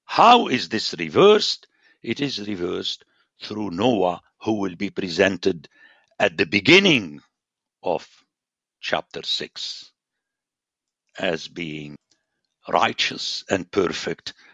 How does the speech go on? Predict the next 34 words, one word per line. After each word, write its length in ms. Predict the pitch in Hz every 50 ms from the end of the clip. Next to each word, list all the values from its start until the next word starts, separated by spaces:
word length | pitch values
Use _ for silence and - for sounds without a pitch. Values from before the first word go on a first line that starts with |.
| - -
and 180 | 90 87 80
we 120 | 76 82 76
shall 220 | - - 76 76
talk 380 | - - - 69 71 - - 73
about 340 | - - - - - _
that. 540 | - - - - - _ _ - - - - _ _ _ _ _ _ _ _ _ _ _ -
And 140 | - 110 117
in 160 | 117 117 110
this 140 | 104 92 -
sense, 500 | - - 90 87 85 - - - - _ _ _ _ _ _ _ _ _ _ _ _ _ _ -
but 200 | - 92 - -
let 160 | 107 104 87 -
me 80 | 98 87
mention 380 | 87 87 82 - - 85 80
it 140 | 82 - -
here 180 | - 80 82 85 - - -
and 380 | - 73 - - - 82 - _ -
touch 260 | - 82 - - - -
upon 260 | - - - 90 98
it, 180 | 120 135 - - _ - _ _ _ _
he 220 | - - - 110 110
will 240 | 101 98 92 85
be 460 | 76 73 87 85 80 76 78 80 - _ _ _ _ _ _ _ _ _
the 140 | 82 92 87
one 480 | 78 78 82 80 82 82 82 80 78 _ _ _ _ _
who 200 | - - 92 80
not 260 | 78 104 147 160 _ -
only 420 | - 120 104 92 80 80 67 - _ _ _ _ _ _
walk 600 | - 87 82 87 104 117 123 135 127 - - - 98
with 260 | 92 98 90 - -
God 380 | - 107 101 101 87 78 -
as 340 | - - 87 82 78 - - -
Enoch 460 | - 135 127 110 95 82 76 - - -
did, 460 | - 131 190 247 214 _ - - -